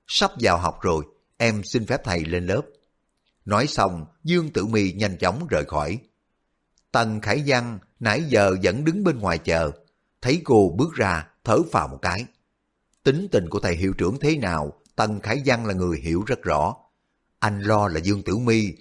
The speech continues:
sẽ trở thành mục tiêu kế tiếp của thầy hiệu trưởng dê sòm kia. Anh đương nhiên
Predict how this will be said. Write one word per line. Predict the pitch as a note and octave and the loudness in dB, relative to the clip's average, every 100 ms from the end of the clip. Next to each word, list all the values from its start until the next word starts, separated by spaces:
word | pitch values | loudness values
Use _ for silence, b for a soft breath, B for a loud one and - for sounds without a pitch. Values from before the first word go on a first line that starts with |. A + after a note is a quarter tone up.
| b | b
sẽ | - C#3+ - | -4 -2 2
trở | A2+ E3 | 0 0
thành | G#2 F#2 F#2 | -2 -2 -2
mục | E2+ - | -2 0
tiêu | A#2 G#2+ - | 2 2 2
kế | D3 F#3 | 2 2
tiếp | F#3+ - | -4 -2
của | A#2+ | -2
thầy | E2+ D#2+ | -2 -2
hiệu | E2+ E2+ | -6 -2
trưởng | F#2 F#2+ C#3+ | -2 -2 2
dê | A2+ | 2
sòm | E2+ D#2+ C#2+ | 2 -2 -2
kia. | - E2+ - _ _ _ _ _ _ _ _ _ | -2 -2 -4 _ _ _ _ _ _ _ _ _
Anh | G#2 G2+ F#2 | -2 -2 -2
đương | G2 F#2+ | -2 -2
nhiên | G2 A2 G#2+ | 0 0 -2